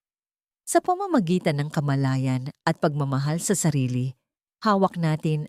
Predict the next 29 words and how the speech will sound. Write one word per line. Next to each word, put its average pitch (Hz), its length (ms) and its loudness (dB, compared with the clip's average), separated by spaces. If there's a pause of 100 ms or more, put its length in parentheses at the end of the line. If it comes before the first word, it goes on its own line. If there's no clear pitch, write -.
(120)
ang 165 160 0
kapangyarihan 185 960 0 (400)
na 330 80 4
hubugin 214 560 2
ang 135 80 -8
ating 185 320 -2
kalusugan 135 720 0 (480)
para 143 240 2
sa - 80 -2
isang 143 320 -2
mas 156 320 -2
masigla 185 720 0 (400)
at - 160 0
malayang 160 640 0
kinabukasan. 147 1120 -2 (400)
Inaanyayahan 175 960 0
ko 208 80 4
po 180 240 0
kayong 160 320 0
magbahagi 143 640 -2
ng 160 160 -4
inyong 160 320 -2
mga 139 240 -2
saloobin 151 720 -2 (320)
sa - 160 0
comment 285 400 -2
section 190 560 -2
sa - 160 -4
ibaba. 131 560 -2